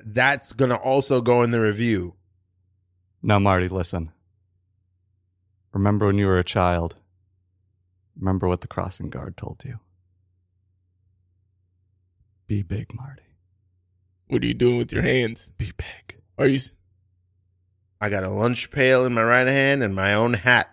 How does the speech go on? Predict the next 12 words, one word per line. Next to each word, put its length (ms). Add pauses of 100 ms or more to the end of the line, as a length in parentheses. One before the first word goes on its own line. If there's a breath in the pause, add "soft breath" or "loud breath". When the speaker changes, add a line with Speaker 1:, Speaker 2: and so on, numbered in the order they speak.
Speaker 1:
in 120
the 120
other. 340 (1500)
Speaker 2:
That's 260
right. 220 (560)
Speaker 1:
Get 200
into 260
the 160
trunk. 580 (2250)
Speaker 3:
I, 240 (420)
you, 140
whoa, 420